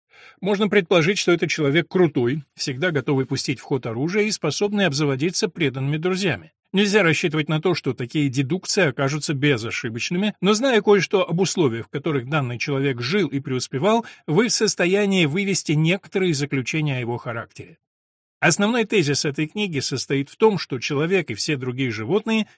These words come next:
представляют собой машины, создаваемые генами. Подобно удачливым чикагским гангстерам,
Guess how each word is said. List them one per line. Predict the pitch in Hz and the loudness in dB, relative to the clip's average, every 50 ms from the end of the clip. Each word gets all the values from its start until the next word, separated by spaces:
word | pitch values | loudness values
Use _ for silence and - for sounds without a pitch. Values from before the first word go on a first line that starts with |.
| _ _ _ | _ _ _
представляют | - 180 170 - - - 156 147 143 143 165 180 180 165 | -2 -2 -2 -2 -2 -2 -2 -2 0 0 0 0 0 -2
собой | - - 165 147 143 175 170 165 | -2 -2 0 2 4 4 4 6
машины, | 147 143 156 143 - - - - 202 233 214 175 135 104 - _ - - - _ | 4 4 2 2 0 -2 0 0 2 2 2 2 0 -2 -4 _ -20 -20 -12 _
создаваемые | - - - 180 160 143 131 135 147 139 139 147 170 180 175 175 180 180 180 | -4 0 2 2 2 2 2 0 0 2 2 2 2 2 2 2 0 0 -2
генами. | 170 160 185 165 117 87 80 82 90 _ _ _ _ _ - - - - - _ _ - | 0 0 0 0 0 -2 -8 -16 -20 _ _ _ _ _ -20 -20 -20 -20 -20 _ _ -4
Подобно | 117 127 180 180 185 180 180 | 0 2 2 4 4 2 2
удачливым | 170 185 180 170 - 185 170 165 165 151 | 2 2 2 2 2 2 2 2 2 0
чикагским | - 170 156 180 170 156 - - - - 160 151 151 143 | 0 -2 -2 -2 -2 -2 -2 -4 -2 -2 0 0 0 0
гангстерам, | 139 175 190 208 196 170 - - - - 117 101 90 85 | 2 2 2 2 2 0 -2 -6 -6 -6 -8 -8 -10 -12